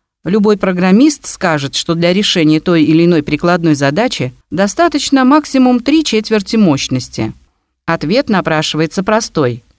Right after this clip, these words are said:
Чем красивее изображение,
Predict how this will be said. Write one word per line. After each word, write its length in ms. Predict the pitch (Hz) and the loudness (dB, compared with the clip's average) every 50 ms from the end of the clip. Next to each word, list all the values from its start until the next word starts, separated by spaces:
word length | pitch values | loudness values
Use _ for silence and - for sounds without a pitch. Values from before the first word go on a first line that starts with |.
| _ _ _ _ _ _ _ _ | _ _ _ _ _ _ _ _
Чем 220 | - - 196 180 | -4 -2 -2 0
красивее 600 | 190 196 190 196 185 - - 185 160 151 151 160 - 170 | 0 0 0 -2 -2 -2 0 0 2 2 0 0 -2 -4
изображение, 840 | 160 156 160 147 156 156 151 151 196 254 269 214 165 143 131 123 | -4 -2 0 0 2 2 0 0 0 2 2 4 2 2 0 -2